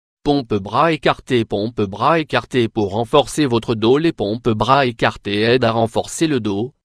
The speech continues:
les épaules et en général, la partie supérieure du corps. Il s'agit d'un exercice qui demande de la résistance physique, car il faut de la force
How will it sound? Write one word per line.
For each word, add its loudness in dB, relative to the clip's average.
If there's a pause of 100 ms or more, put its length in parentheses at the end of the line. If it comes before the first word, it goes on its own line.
les 0
épaules 2
et 2
en 2
général, -2 (220)
la 0
partie -4
supérieure -2
du -10
corps. -10 (480)
Il 0
s'agit 0
d'un 2
exercice 0 (100)
qui -10
demande 0
de 2
la 2
résistance 0
physique, -8 (300)
car 0
il 0
faut 2
de 0
la 0
force -2